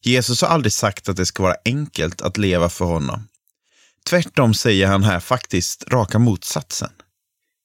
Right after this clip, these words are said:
Jesus dog på korset med alla våra brister och synder på sig. Men det gör inte livet på jorden enklare, utan ger oss hopp om en evighet med honom efter det här livet.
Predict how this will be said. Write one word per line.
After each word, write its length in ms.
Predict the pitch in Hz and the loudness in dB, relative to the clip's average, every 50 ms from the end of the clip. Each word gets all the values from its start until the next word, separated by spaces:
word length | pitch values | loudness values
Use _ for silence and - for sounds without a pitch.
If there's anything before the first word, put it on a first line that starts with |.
| _ _ - | _ _ -2
Jesus 400 | 120 123 123 120 - 160 143 - | 0 0 0 2 2 0 0 2
dog 240 | - 151 135 117 - | 2 2 2 2 0
på 100 | - 113 | -4 0
korset 560 | - 135 135 - - - 87 62 - - - | 2 2 2 2 2 0 0 0 -2 -6 -4
med 140 | 117 127 - - | -4 -4 -2 0
alla 280 | 165 160 143 139 143 | 0 0 2 2 2
våra 220 | 135 135 131 123 113 | 4 4 4 4 4
brister 480 | 117 123 117 - - - - 131 117 | 2 0 -2 -2 -4 -6 -2 -2 0
och 80 | 104 - | 0 -2
synder 460 | - - 135 120 117 117 101 92 85 | -2 -2 -2 0 0 0 0 -2 -2
på 300 | - - - 127 107 95 | -2 -2 -2 0 0 0
sig. 380 | - - - - - - - - _ _ _ _ _ _ _ _ _ _ _ _ _ | -2 -2 -4 -4 -4 -4 -8 -12 _ _ _ _ _ _ _ _ _ _ _ _ _
Men 160 | - 98 98 | 0 2 2
det 60 | 90 82 | 2 4
gör 160 | 90 98 113 | 2 4 4
inte 240 | 139 139 - - 117 | 2 2 2 2 2
livet 400 | 117 135 139 135 101 92 - - | 4 4 4 4 2 0 -2 0
på 80 | - | -2
jorden 320 | 98 101 92 92 90 92 - | 0 2 2 2 0 -2 -2
enklare, 600 | - 110 101 85 80 80 - - 156 - - - - _ _ _ _ _ _ _ _ _ _ - | 0 0 0 0 -2 -4 -4 -4 -4 -4 -4 -8 -12 _ _ _ _ _ _ _ _ _ _ -4
utan 300 | - 123 110 123 123 120 | -2 -2 0 2 2 2
ger 160 | 117 117 117 | 2 2 2
oss 140 | 113 - - | 0 0 0
hopp 320 | - - - - _ - | 0 0 0 0 _ -4
om 120 | 98 101 | 0 0
en 80 | 98 98 - | 0 0 0
evighet 680 | 117 120 113 101 98 113 - - 147 - - - - | 0 2 2 2 0 -2 -4 -4 -6 -8 -8 -10 -4
med 120 | - 107 107 | 0 0 2
honom 400 | 120 113 104 120 123 104 107 - - _ - | 4 2 2 2 -2 -4 -6 -8 -16 _ -4
efter 380 | - 185 180 - - - - - | -4 -4 -4 -4 -12 -4 -2 -2
det 60 | 87 | 0
här 140 | 87 73 - | 0 -2 -2
livet. 560 | 65 62 50 50 - - - _ - - - | -4 -4 -6 -6 -8 -12 -14 _ -16 -18 -18